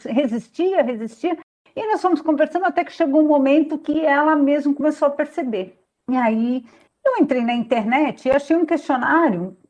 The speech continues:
eram assim, ó, cem perguntas pra, uma coisa bem simples, assim, cem perguntas pra você responder se você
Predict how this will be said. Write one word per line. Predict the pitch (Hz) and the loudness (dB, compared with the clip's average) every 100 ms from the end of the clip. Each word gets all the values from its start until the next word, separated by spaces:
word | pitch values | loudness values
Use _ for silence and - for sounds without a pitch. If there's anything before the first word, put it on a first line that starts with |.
| _ - | _ -6
eram | - 349 | -2 -2
assim, | 349 302 | -2 -2
ó, | 254 | -2
cem | - 392 440 | -2 -4 0
perguntas | 427 285 254 392 403 392 - | 0 2 0 -2 -4 -8 -4
pra, | 330 311 285 262 247 226 220 | -4 -2 -2 -4 -6 -6 -4
uma | 262 | -4
coisa | 302 392 262 | -2 0 0
bem | 247 - | -2 -8
simples, | - 339 262 202 | 0 2 2 0
assim, | 202 190 214 | -8 -8 -6
cem | 302 | -4
perguntas | 311 294 262 277 311 | -2 0 0 -2 -4
pra | 269 | -4
você | 247 254 262 | -6 -4 -4
responder | 247 240 247 226 233 | -4 -6 -8 -6 -6
se | 233 233 | -8 -12
você | 240 - 247 | -6 -4 -4